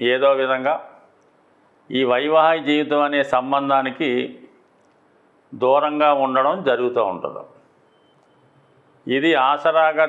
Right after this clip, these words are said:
తీసుకొని వేరే వాళ్ళు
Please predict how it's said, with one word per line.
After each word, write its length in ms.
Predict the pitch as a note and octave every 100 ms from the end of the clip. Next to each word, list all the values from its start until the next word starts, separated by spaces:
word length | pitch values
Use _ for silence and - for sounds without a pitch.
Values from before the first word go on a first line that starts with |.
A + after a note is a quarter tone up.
| D#3
తీసుకొని 600 | C#3 C#3 C#3 C#3 C#3 C3 A#2 C#3+ - - _ _ _ _ _ _ _ _ _ _ _ _ _ _ _ -
వేరే 460 | B2 D3 E3 F3 E3+ D3+ - - _ _ _ _ _ _
వాళ్ళు 420 | B2+ C#3 C#3+ B2